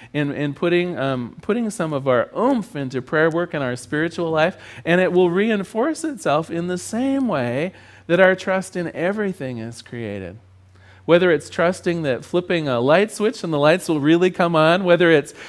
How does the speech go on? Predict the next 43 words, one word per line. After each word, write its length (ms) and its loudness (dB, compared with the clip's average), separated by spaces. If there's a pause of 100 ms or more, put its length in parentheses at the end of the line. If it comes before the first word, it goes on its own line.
(100)
Sharon 440 4
foolishly 760 0
imagining 640 0
that 160 -2
those 200 2
babies 460 6
they 140 6
brought 300 8
her 100 8
in 100 6
the 120 8
hospital 540 10 (300)
really 400 12
were 260 10
hers. 640 8 (380)
But 160 10
I 140 10
mean, 320 2 (340)
I 160 8
mean, 240 4
we 140 4
trust 680 2
in 160 6
all 400 4
manner 500 2
of 200 2
things, 720 -4 (360)
and 180 6
we, 280 0
sure, 280 2
we 120 2
have 180 2
to 80 -8
take 260 -2
a 80 -2
risk. 520 -4 (1200)
And 240 4
when 160 2
the 140 4
risks 420 2
start 300 2
out 260 2
small, 840 2